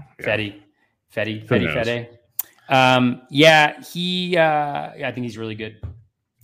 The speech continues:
Speaker 2: think he's
Speaker 1: Well, and we
Speaker 2: good.
Speaker 1: talked
Speaker 2: Yeah,
Speaker 1: ab-
Speaker 2: the pitch, pitch mix change and the velo up, uptick.
Speaker 1: we
Speaker 2: Um,
Speaker 1: talked about
Speaker 2: last
Speaker 1: him
Speaker 2: week I
Speaker 1: last
Speaker 2: mentioned.
Speaker 1: week. It was
Speaker 2: Yeah.
Speaker 1: like, uh, the Mets got to him, but he pretty much pitched well, and he's, he's dominated the Marlins. So it's kinda like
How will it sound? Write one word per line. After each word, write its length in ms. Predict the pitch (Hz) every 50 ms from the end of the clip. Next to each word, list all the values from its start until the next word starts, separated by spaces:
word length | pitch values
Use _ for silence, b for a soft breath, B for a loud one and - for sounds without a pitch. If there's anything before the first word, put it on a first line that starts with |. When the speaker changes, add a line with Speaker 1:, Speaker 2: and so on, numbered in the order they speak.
| _ -
Speaker 2:
think 100 | - 139 127 123
he's 20 |
Speaker 1:
Well, 100 | 113 113
and 60 | 110
we 80 | 110 113
Speaker 2:
good. 40 | 135
Speaker 1:
talked 120 | 123 131
Speaker 2:
Yeah, 60 | -
Speaker 1:
ab- 80 | 104 101
Speaker 2:
the 80 | 139
pitch, 260 | - 180 185 - - -
pitch 180 | 160 151 127
mix 160 | 151 156 -
change 260 | - - 151 143 135 127
and 80 | 123
the 60 | 120
velo 360 | 107 120 120 117 117 113 113 117 - 127
up, 180 | 123 120 _ -
uptick. 320 | 135 117 - - - 127 - _ _ _ _ _ _ _ _ _ _ - _ _
Speaker 1:
we 60 | 120 117
Speaker 2:
Um, 160 | 107 107 107
Speaker 1:
talked 180 | 143 131 117
about 60 | 110 107
Speaker 2:
last 80 | 98
Speaker 1:
him 40 | 98
Speaker 2:
week 100 | 95 92
I 60 | 92 95
Speaker 1:
last 100 | 98 101
Speaker 2:
mentioned. 180 | 101 92 90
Speaker 1:
week. 200 | 90 87 78 _ _ _ _ _ _ - 104
It 80 | 104
was 180 | 98 95 92 87
Speaker 2:
Yeah. 80 | 101
Speaker 1:
like, 240 | 95 92 90 - -
uh, 280 | 95 92 92 90 87 85 b b b b b b b -
the 100 | 107 101
Mets 320 | 104 104 104 101 - -
got 260 | - 98 92 90 -
to 80 | - 101
him, 60 | 92
but 80 | 95 92
he 40 | 85
pretty 160 | - 107 98
much 120 | 90 90
pitched 200 | - 95 - -
well, 280 | 98 95 95 95 95 95
and 80 | 95
he's, 120 | 92 85 -
he's 160 | 101 98 92
dominated 380 | 85 101 104 104 98 95 90 87
the 60 | 87
Marlins. 400 | 87 95 92 95 92 90 90 -
So 100 | - 90
it's 80 | 90
kinda 220 | - - 107 101 98
like 280 | 95 95 95 82 -